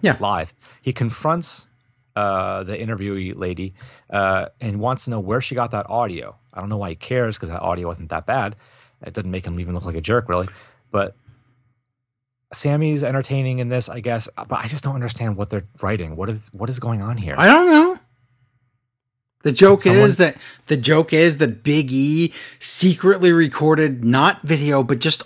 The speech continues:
Speaker 1: audio for some reason of Sami Zayn saying stuff and then gave it to Dominik Kimmy Schmidt and then she played it on Instagram.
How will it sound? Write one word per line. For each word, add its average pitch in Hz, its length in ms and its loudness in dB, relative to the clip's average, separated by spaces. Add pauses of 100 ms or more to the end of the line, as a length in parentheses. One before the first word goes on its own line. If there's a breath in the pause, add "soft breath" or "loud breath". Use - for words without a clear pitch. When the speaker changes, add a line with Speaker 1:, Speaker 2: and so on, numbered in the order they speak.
Speaker 1:
audio 240 480 0
for 240 160 -4
some 233 220 0
reason 233 240 2
of 175 200 -2
Sami 196 320 0
Zayn 165 300 -2
saying 165 320 0
stuff 196 320 0 (300 loud breath)
and 139 100 2
then 156 120 4
gave 135 340 0
it 170 140 -2
to 175 180 4
Dominik 143 420 0
Kimmy 165 260 0
Schmidt 160 560 0
and 139 160 2
then 135 340 4
she 147 520 0 (100)
played 165 300 0
it 160 80 -2
on 147 160 4
Instagram. 214 840 2